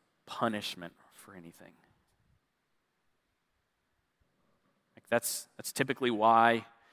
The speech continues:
that's typically where we go when we're asking that why question. "God, why are you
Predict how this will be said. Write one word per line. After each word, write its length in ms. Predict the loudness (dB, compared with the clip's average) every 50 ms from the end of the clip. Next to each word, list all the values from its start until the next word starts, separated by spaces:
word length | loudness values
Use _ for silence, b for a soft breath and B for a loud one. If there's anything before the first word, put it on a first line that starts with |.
| b b b
that's 140 | -6 -4 -4
typically 300 | -4 -4 -4 -4 -4 0
where 180 | 2 4 4
we 140 | 4 2 -2
go 240 | -2 0 2 2 2
when 180 | 0 -2 -4 -2
we're 100 | -2 -2
asking 440 | 0 0 -2 -2 -4 -8 -10 -8
that 180 | -8 -10 -10 -10
why 300 | -6 0 2 2 2 2
question. 400 | -2 -6 -8 -8 -8 -8 -12 -10
"God, 180 | -8 -8 -8 -6
why 260 | -4 0 0 2 2
are 120 | 0 -2
you 640 | -4 -8 -8 -8 -8 -6 -6 -6 -8 -10 -12 -14 -16